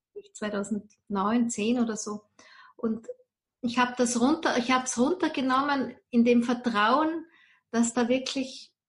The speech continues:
eine Botschaft aus der anderen Welt weiß, was sie sagt. Und als quasi dieser Platz in meinem Leben durch diesen Dings dann da war, durch den, dass ich alles runternahm,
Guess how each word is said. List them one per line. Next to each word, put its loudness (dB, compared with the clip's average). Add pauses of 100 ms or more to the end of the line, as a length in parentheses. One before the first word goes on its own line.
(100)
eine 0
Botschaft -2
aus -2
der 0
anderen 2
Welt 0
weiß, 0
was -2
sie -6
sagt. -2 (600)
Und 4 (260)
als 0
quasi 0
dieser -2
Platz -2
in 0
meinem 4
Leben 0
durch -2
diesen -2
Dings 0
dann -2
da 4
war, 2
durch -10
den, -4
dass -8
ich -10
alles -6
runternahm, -2